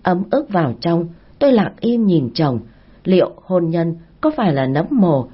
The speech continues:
chôn tình yêu, hay là sau hôn nhân, tình yêu chuyển sang một thể khác? Khi tôi dần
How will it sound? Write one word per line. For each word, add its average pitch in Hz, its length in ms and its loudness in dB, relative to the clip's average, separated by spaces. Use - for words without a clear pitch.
chôn 247 260 0
tình - 300 -2
yêu, 196 280 0
hay 269 180 0
là 170 200 0
sau 190 180 0
hôn 226 240 0
nhân, 220 220 0
tình 175 280 2
yêu 240 240 -2
chuyển 151 260 0
sang 180 440 -4
một 160 120 2
thể 139 260 -2
khác? 240 340 -6
Khi 175 480 2
tôi 196 140 2
dần 170 280 -2